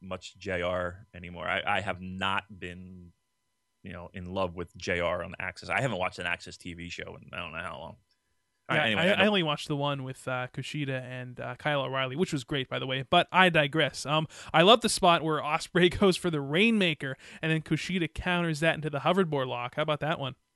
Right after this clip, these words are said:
Speaker 1: Yeah, and, and then Kushida did the, uh, I mean, this whole,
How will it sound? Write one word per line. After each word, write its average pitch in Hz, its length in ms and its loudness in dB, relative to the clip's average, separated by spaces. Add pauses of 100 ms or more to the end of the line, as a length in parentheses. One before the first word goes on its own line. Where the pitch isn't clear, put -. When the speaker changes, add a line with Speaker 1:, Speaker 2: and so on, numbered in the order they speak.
Speaker 1:
Yeah, 127 260 -2
and, 123 220 -6
and - 20 -4
then 127 260 -2
Kushida 131 420 -4
did 117 160 -2
the, 117 320 0
uh, 110 180 4 (320)
I - 40 -4
mean, 226 100 2
this 294 140 0
whole, 254 260 4